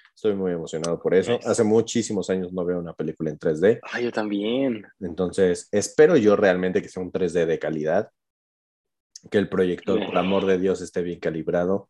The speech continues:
Speaker 1: Por favor, Dios, te lo pido. Y, eh, nada, ojalá puedan alcanzar un vaso o una cubeta.
Speaker 2: A ver qué tal.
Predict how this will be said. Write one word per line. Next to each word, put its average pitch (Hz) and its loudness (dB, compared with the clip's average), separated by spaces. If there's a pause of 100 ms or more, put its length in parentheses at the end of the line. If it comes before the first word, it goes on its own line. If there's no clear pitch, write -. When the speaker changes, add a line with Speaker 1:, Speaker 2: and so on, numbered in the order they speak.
Speaker 1:
Por 85 -10
favor, 80 -10
Dios, 80 -10
te 85 -6
lo 80 -8
pido. 107 -6 (800)
Y, 123 8 (1040)
eh, 82 4 (480)
nada, 101 0 (160)
ojalá 98 0
puedan 104 4
alcanzar 92 -4
un 95 -6
vaso 101 0
o 87 -8
una 90 -10
cubeta. - -6 (1300)
Speaker 2:
A 110 4
ver 120 6
qué 117 0
tal. 107 0